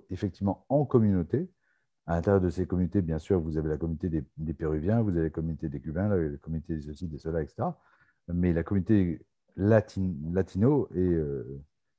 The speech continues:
latina, latino, est, est extrêmement développée. Il y en a à Miami, par exemple, vous avez beaucoup de personnes qui ne parlent absolument pas anglais, qui ont un métier, et cetera, et qui ne traitent qu'avec des clients et des partenaires, euh, qui parlent espagnol. Donc oui,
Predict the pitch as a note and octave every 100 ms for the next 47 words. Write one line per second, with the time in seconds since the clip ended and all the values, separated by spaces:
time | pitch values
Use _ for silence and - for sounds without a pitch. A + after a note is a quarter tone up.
0 | _ _ E2+ - F2 F#2+ D#3 C3 F2+ E2+
1 | E2 D2+ D#2+ F2+ C3 - _ _ _ _
2 | _ _ E2+ E2+ D#2+ D#2+ D2+ F#2+ G2+ F2
3 | A2 - G#2 G2+ A2+ G2+ F2+ F2 C3+ A2+
4 | F#2 E2+ D#2+ - _ _ - G2+ G#2 G#2
5 | A2+ G2+ E2+ D#2+ A#2 - F2+ E2+ D2+ D#2
6 | F2+ F2+ D#2 - B2+ A2+ F2+ D#2 G#2 G#2
7 | - C3 - - A2+ G2+ F2+ F2 E2+ G#2+
8 | C#3 A#2+ - E2 D#2 D#2 - A2 B2+ B2+
9 | G2+ - C#2+ F2 C#3 A#2 - D#2+ - A2+
10 | A2 D#2+ E2 D2+ C#2+ - D2 G#2+ G#2+ D#2+
11 | - - D#2+ G#2 F2 C2+ C2 A2+ - _
12 | _ _ _ F2+ E2+ C3 D3+ G2 - _
13 | _ _ _ - F2+ G2 C3